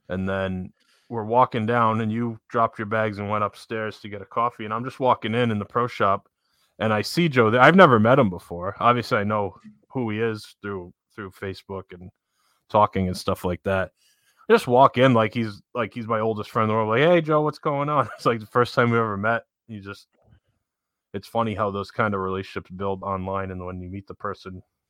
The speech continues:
it's kinda exactly what you expect. So we ended up, uh, checking in.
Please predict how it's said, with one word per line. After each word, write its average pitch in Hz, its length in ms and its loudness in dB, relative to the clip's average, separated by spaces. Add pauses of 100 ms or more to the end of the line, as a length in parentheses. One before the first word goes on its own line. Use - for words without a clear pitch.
it's - 300 -16 (120)
kinda 95 220 -2
exactly 92 420 -12
what 92 160 -14
you 90 60 -20
expect. - 400 -16
So 87 260 -16 (1120)
we 95 100 0
ended 101 220 2
up, - 200 -2
uh, 92 120 -2
checking 120 480 0
in. 127 260 2